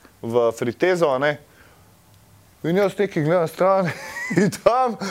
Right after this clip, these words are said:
in takole je bilo že pol prsta v not. <laughs> In sam tako sem naredil in šibo dalje, a ne. Ampak najboljši dan v mojem življenju je pa bil,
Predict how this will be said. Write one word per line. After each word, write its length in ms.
in 180
takole 320
je 100
bilo 200
že 140
pol 220
prsta 400
v 120
not. 220
<laughs> 540
In 160
sam 260
tako 260
sem 220
naredil 460
in 180
šibo 340
dalje, 340
a 140
ne. 120
Ampak 300
najboljši 840
dan 360
v 60
mojem 280
življenju 440
je 80
pa 140
bil, 300